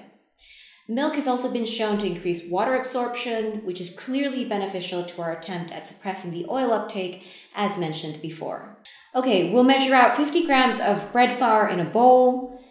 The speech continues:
and then we'll heat the milk to just before boiling. We don't want to burn it, just get it hot enough. Pour hundred grams of our hot milk into the bowl first. Then add in the flour. Quickly mixing that immediately to hydrate all of the flour.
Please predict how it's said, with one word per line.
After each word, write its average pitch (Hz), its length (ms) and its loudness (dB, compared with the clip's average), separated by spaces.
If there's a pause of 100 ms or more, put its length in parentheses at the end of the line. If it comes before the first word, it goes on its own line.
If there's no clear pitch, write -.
(100)
and 247 120 2
then 240 160 4
we'll 226 120 0
heat 254 320 -2
the 233 60 -2
milk 214 340 2
to - 140 -8
just 226 360 2
before 185 420 0
boiling. 262 760 2 (320)
We 247 120 0
don't 285 160 4
want 262 180 6
to - 80 -2
burn 175 200 2
it, 277 220 0
just - 180 -8
get 185 120 0
it - 120 -6
hot 175 180 -2
enough. 170 500 -4 (400)
Pour 247 360 2
hundred 262 420 0
grams 262 280 2
of 214 100 -2
our 208 100 0
hot 220 340 -2
milk 208 340 0
into 190 220 -4
the 175 80 0
bowl 165 240 4
first. - 640 -4 (720)
Then 254 260 4
add 214 160 0
in 202 140 2
the - 60 2
flour. - 480 -6 (520)
Quickly 339 400 2
mixing 294 420 2
that 262 280 2
immediately 226 600 0
to 220 100 -2
hydrate 185 560 -2
all 214 200 4
of 262 120 0
the - 140 -8
flour. 170 600 2